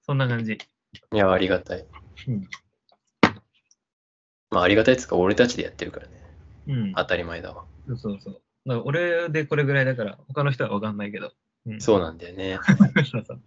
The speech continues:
Speaker 2: だからそこでこう、どんどんこう、聞くの飽きちゃってさ、聞かなくなっていく人多分いると思うんだけど。
Speaker 1: うん。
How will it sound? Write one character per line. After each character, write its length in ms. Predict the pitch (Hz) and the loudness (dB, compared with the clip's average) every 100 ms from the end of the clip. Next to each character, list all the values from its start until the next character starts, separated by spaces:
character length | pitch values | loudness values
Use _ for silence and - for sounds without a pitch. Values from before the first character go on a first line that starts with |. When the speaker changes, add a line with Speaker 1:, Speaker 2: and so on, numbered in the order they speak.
| _ | _
Speaker 2:
だ 0 | |
か 60 | 113 | 4
ら 120 | 104 | 4
そ 140 | 120 | 2
こ 120 | 117 143 | 4 6
で 120 | 147 | 6
こ 160 | 143 | 4
う、 40 | 143 | 4
ど 140 | 143 | 6
ん 80 | 151 | 6
ど 100 | 117 | 4
ん 80 | 107 | 2
こ 380 | 107 104 104 104 | 2 4 4 0
う、 160 | 123 | -6
聞 180 | - - | -14 -2
く 100 | 139 | 2
の 180 | 117 113 | 4 2
飽 40 | |
き 100 | - | 0
ち 100 | - | -2
ゃ 40 | 110 | -2
っ 60 | |
て 100 | - | -4
さ、 360 | - 101 98 98 | -4 0 0 0
聞 120 | - | -4
か 100 | 110 | -2
な 120 | 113 | -2
く 100 | - | -2
な 120 | 120 127 | -2 -2
っ 80 | |
て 100 | 139 | -6
い 40 | - | -16
く 80 | - | -16
人 220 | - 98 | -12 -10
多 180 | - 104 | -4 -4
分 140 | 95 | -4
い 60 | 98 | -8
る 120 | - | -4
と 100 | 120 | -2
思 160 | 95 | -2
う 20 | 90 | -4
ん 80 | |
だ 100 | - | -6
け 100 | - | -10
ど。 100 | |
Speaker 1:
う 20 | |
ん。 20 | - | -12